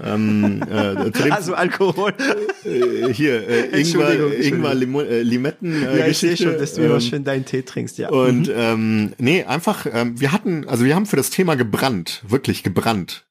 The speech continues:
Speaker 1: ja.
Speaker 2: Mhm.
Speaker 1: Wir fanden das geil, was wir machen. Ähm,
Speaker 2: Kein Zweifel,
Speaker 1: und
Speaker 2: keine
Speaker 1: äh, die, äh, die Situation war dann einfach, dass wir echt, ähm, also wir kannten ja niemanden in der Industrie, niemanden, also in der Ladeinfrastruktur,
Speaker 2: Eben, ja.
Speaker 1: ne? Ähm, das
Speaker 2: Ja.
Speaker 1: war dann echt, ähm,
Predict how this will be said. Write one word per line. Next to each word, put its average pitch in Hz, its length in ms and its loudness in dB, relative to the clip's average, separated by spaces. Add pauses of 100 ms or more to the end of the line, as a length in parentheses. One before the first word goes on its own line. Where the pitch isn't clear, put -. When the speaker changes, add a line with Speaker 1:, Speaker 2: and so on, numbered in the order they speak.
(140)
Speaker 1:
ja. 113 320 -2 (180)
Speaker 2:
Mhm. 123 220 0
Speaker 1:
Wir 117 80 2
fanden 120 220 -2
das - 180 -2
geil, 120 240 2
was 85 160 -6
wir 85 80 -6
machen. - 420 -10 (720)
Ähm, 104 140 0
Speaker 2:
Kein 240 200 2
Zweifel, 151 480 -4
Speaker 1:
und 120 220 2
Speaker 2:
keine 196 640 0 (420)
Speaker 1:
äh, 110 240 2
die, 101 340 2
äh, 98 300 -2
die 104 100 2
Situation 127 500 0
war 190 120 0
dann 123 100 0
einfach, 131 320 -4
dass - 160 -6
wir - 160 -2
echt, - 320 -8
ähm, 113 360 -2
also 117 160 0
wir 131 80 0
kannten 269 300 -4
ja 147 60 -4
niemanden 202 460 2
in 170 80 2
der 165 100 2
Industrie, 165 420 0
niemanden, 117 600 0
also 104 180 2
in 104 120 -4
der 98 100 2
Ladeinfrastruktur, 123 1200 -2
Speaker 2:
Eben, 90 80 -4
ja. 123 100 0
Speaker 1:
ne? 196 60 -4 (540)
Ähm, 120 320 0
das 120 140 0
Speaker 2:
Ja. - 60 0
Speaker 1:
war 175 60 4
dann 156 160 2
echt, 147 320 -4
ähm, 120 380 -2